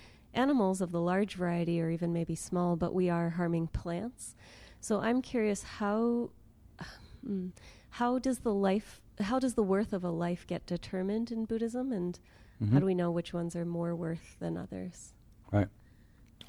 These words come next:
Speaker 2: Also, just for clarification, I think I said if you give food to a dog, it's good karma, but if you give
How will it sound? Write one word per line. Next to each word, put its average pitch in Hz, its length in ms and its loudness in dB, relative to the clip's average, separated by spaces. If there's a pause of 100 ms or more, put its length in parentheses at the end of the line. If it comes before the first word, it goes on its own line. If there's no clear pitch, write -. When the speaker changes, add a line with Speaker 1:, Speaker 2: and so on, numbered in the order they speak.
(100)
Speaker 2:
Also, 143 280 12
just 170 240 10
for 139 120 12
clarification, 127 800 12 (1200)
I 113 100 12
think - 320 8
I 127 120 12
said 123 580 12 (400)
if - 180 8
you 120 140 12
give 135 520 12 (140)
food 160 320 12
to 120 100 12
a 110 40 12
dog, 110 560 12
it's 113 200 6
good 139 200 12
karma, 110 480 12 (380)
but 113 120 12
if 113 160 12
you 117 100 10
give - 420 12